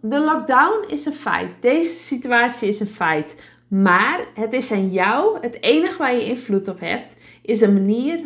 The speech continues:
waarop jij ermee omgaat. Hoe je dan, hoe je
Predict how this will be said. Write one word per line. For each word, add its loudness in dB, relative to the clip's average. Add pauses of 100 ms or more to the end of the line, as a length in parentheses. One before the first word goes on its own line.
(100)
waarop -2
jij -2
ermee -4
omgaat. -4
Hoe 4
je 6
dan, 0 (100)
hoe 0
je 2